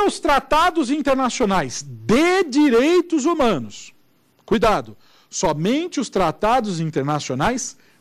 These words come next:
de direitos humanos podem ser aprovados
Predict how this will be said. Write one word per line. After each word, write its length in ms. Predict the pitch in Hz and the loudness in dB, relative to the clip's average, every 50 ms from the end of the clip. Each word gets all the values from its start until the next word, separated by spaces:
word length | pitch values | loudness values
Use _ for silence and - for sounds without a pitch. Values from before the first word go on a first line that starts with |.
| _ _ | _ _
de 420 | 127 123 123 220 269 330 339 320 277 | -8 -2 2 2 4 4 2 2 0
direitos 720 | 175 151 185 175 160 185 247 311 311 302 - 254 196 190 | -2 -2 -2 2 4 4 4 4 2 0 -2 -4 -2 0
humanos 760 | 208 165 160 170 202 269 339 370 392 392 - - - - _ _ _ _ _ _ _ _ _ _ | 0 0 2 2 2 2 2 2 2 0 0 -2 -6 -10 _ _ _ _ _ _ _ _ _ _
podem 460 | - 202 214 226 233 233 233 269 277 | 0 2 2 2 2 0 -2 -6 -6
ser 280 | - - - 214 214 214 | -4 0 2 2 2 2
aprovados 840 | 226 220 - 254 262 226 185 170 156 156 160 160 208 196 - - | -2 -2 0 0 0 2 2 0 0 0 -2 -4 -8 -12 -14 -18